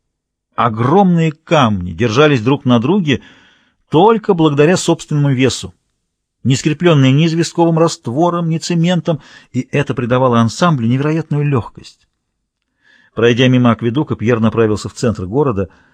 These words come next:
Он намеревался попасть на главную площадь. Шумный и оживленный рынок кишел массой людей.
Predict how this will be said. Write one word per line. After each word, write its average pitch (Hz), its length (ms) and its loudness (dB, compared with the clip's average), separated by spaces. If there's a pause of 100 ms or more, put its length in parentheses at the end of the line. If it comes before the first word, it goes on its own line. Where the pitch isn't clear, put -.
(360)
Он 202 160 2
намеревался 185 480 2
попасть 143 340 0
на 135 120 2
главную 127 340 0
площадь. - 600 -12 (280)
Шумный 127 520 2
и 113 100 -2
оживленный 107 560 0
рынок 123 340 -2
кишел 123 320 -4
массой 117 360 0
людей. 101 400 -8